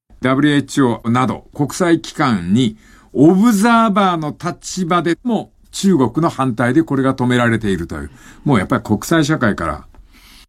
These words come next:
完璧に締め出すように中国が動いているわけですね。で、中国はこのことを利して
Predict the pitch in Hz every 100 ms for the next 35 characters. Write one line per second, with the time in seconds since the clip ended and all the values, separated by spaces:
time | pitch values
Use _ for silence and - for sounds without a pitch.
0 | _ - 180 - 170 170 151 - 180 170
1 | 170 147 147 143 185 - 151 120 120 160
2 | 107 117 170 160 - - 87 98 - -
3 | 170 202 - _ _ - - - 170 190
4 | - - - 240 185 160 143 123 - 190
5 | 175 185 190 160 131 98 98 185 - -
6 | - - 175 -